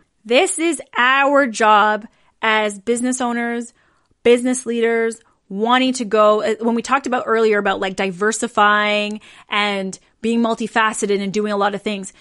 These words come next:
you can over time do a lot of things. You need to still own your lane, but you can do a lot of things. However, you've gotta be good at the one thing first. People ha-, need to have something to point to, to be like, "Yeah, but she's a boss at this one thing. So I love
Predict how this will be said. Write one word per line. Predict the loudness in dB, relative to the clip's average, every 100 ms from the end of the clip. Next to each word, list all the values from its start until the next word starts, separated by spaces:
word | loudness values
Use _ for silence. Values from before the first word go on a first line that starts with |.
| _ _ -2
you | 4 4
can | 4 0 2
over | 2 2 -2
time | -2 -4 -4
do | -4 -2
a |
lot | 0 -2
of | -4
things. | -8 -8 -6
You | -2
need | 0 0
to | -2
still | -4 -4
own | -4 -4
your | -2
lane, | -2 -2 -2
but | -4
you | -4
can | -2 -2
do | 0
a | 0
lot | 0 -4
of |
things. | -4 -2 -2 -8 -14 _ _ -6
However, | 2 4 4 2 -4 -8 _ _ _ -2
you've | 0
gotta | 4 2 4
be | 2
good | 2 2 2
at | 2
the | 0
one | 2 2 4 2 2
thing | 2 2 2
first. | 0 2 4 2 -4 -10 -12 _ -8
People | -2 0 2
ha-, |
need | 2 0 2
to |
have | -2 0
something | 0 0 -2
to |
point | -4 0 0 0
to, | -4 -2
to |
be | 2
like, | 2 0 -8 -10
"Yeah, | 0 2 4
but | 2
she's | -2 0
a | 0
boss | -2 -2 2 2 2
at | 0
this | 0 0
one | 0 0 2
thing. | 2 2 0 -8 -8
So | 0 2
I | 2 2
love | 2 0 0